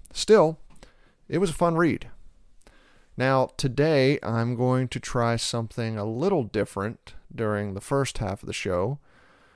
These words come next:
Normally, I rehash the plot of the book, but there are so many twists and turns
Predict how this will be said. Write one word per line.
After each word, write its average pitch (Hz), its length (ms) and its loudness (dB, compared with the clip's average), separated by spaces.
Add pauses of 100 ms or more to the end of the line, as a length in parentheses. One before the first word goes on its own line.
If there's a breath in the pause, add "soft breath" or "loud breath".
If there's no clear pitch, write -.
(140 soft breath)
Normally, 123 640 2
I 107 300 2
rehash 113 880 0
the - 80 -6
plot 175 340 0
of 135 80 2
the 113 60 -2
book, 101 380 -2 (260)
but 104 160 -4
there 113 120 2
are 104 80 2
so 214 480 -2
many 156 400 2
twists - 440 0
and 107 180 -6
turns 113 600 0